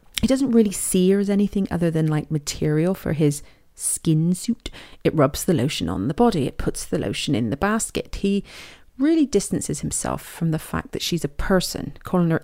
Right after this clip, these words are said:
it rather than Catherine. And, you know, when she begs for her life, you know, he then gets mad, but I think it's also,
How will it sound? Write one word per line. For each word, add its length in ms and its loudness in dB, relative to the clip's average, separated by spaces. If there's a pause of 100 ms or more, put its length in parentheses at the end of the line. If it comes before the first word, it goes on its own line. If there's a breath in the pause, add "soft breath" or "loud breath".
it 340 -4
rather 240 0
than 200 -6
Catherine. 520 -6 (800 loud breath)
And, 200 4
you 60 6
know, 120 6
when 160 4
she 160 0
begs 280 -2
for 100 -2
her 160 2
life, 400 0 (600)
you 80 6
know, 80 6
he 200 4
then 240 4
gets 240 0
mad, 260 -2
but 100 -4
I 40 -4
think 220 0
it's 120 -2
also, 400 -2